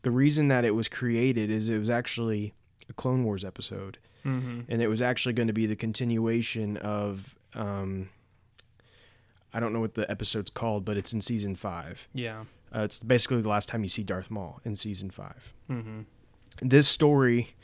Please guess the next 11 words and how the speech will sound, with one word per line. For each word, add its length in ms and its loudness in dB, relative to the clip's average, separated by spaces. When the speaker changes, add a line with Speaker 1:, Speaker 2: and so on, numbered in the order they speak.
Speaker 1:
in 120 2
this 140 4
comic 440 0
continues 640 0
that. 360 -8
And 180 0
because 320 2
Clone 320 2
Wars 480 0
was 300 -2
canceled, 680 0